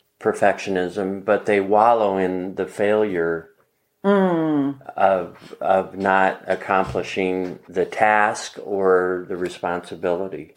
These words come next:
Speaker 2: Right, right. Um, "I'm not alone,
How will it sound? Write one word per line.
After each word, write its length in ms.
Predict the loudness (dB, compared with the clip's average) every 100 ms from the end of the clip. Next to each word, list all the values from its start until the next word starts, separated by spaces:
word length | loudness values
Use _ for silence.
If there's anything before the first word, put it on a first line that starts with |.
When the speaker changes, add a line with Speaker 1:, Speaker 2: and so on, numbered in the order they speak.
| -4
Speaker 2:
Right, 380 | 0 2 0 -8 -20 _ _ _ _ 0
right. 320 | 0 0 -4 _ _ _ -18 -16 -14 -16 0
Um, 500 | 4 6 4 2 -6 -14 -20 _ 2
"I'm 120 | 4
not 200 | 4 4
alone, 580 | 4 4 6 4 0